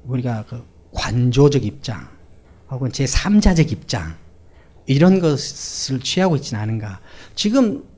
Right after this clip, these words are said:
자기 눈에 우리 사회가 어떤 문제가 있다면은 "내가 지금 나는 어떻게 해야 될까?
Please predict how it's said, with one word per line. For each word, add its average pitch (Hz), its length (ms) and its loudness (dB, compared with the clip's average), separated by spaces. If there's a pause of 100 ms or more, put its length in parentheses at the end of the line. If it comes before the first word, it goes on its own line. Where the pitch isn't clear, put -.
자기 214 480 0
눈에 165 360 4
우리 139 180 0
사회가 170 360 2
어떤 123 220 -2
문제가 139 360 0
있다면은 107 680 -4 (480)
"내가 185 720 4 (160)
지금 156 360 0
나는 127 340 2
어떻게 151 380 -2
해야 165 160 2
될까? 110 480 -2